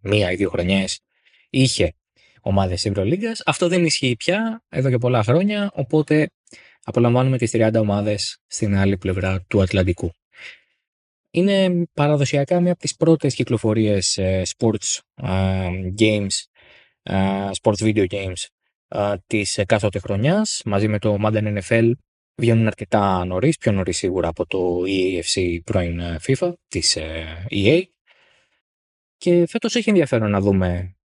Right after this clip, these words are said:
α, τι έχει, ε, προτάξει η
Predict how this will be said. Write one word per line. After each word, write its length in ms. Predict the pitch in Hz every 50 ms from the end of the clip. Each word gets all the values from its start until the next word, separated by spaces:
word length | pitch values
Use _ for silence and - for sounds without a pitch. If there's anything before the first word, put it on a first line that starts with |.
| _ _ _
α, 320 | - - 98 98 95 92 -
τι 200 | - 180 190 185
έχει, 520 | 160 147 131 - - - 107 98 104 - _ _ _ _
ε, 400 | - - - - 85 90 90 - -
προτάξει 800 | - - 110 - - 120 117 113 - - - 98 87 85 85 _ _ _
η 840 | - - 101 98 95 95 95 95 92 92 90 90 87 87 - -